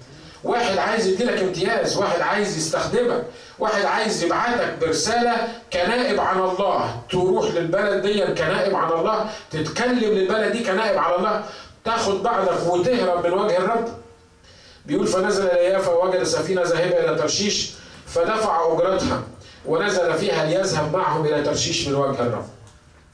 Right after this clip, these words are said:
هو القصة مش قصة يونان نفسها، لأن قصة يونان زي ما قلت لكم حاجة عجيبة جدًا، يعني لو تقعد تتأمل فيها كلمة كلمة مش هنخلصها ولا في ثلاث، آه، اجتماعات. هنا بيقول إن هو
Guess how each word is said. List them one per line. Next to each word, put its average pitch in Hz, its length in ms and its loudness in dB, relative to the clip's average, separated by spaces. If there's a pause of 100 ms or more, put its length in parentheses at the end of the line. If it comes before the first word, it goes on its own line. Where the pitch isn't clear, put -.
(1700)
هو - 200 2
القصة 240 420 0
مش 202 200 0
قصة 190 420 0
يونان 185 280 0
نفسها، 170 280 0
لأن 151 260 0
قصة - 320 -2
يونان 175 200 0
زي 165 140 2
ما 160 140 0
قلت 139 160 0
لكم 170 260 2
حاجة 165 220 -2
عجيبة 156 360 0
جدًا، 143 340 0
يعني 117 320 -2
لو 127 80 2
تقعد 160 280 2
تتأمل 165 300 0
فيها 123 240 0
كلمة - 340 0
كلمة 175 240 2 (520)
مش 123 160 -2
هنخلصها 131 500 0
ولا 143 160 0
في 143 80 0
ثلاث، 143 420 0
آه، 113 320 2
اجتماعات. - 640 -2 (960)
هنا 240 220 2
بيقول 226 300 2
إن 208 120 2
هو 190 380 2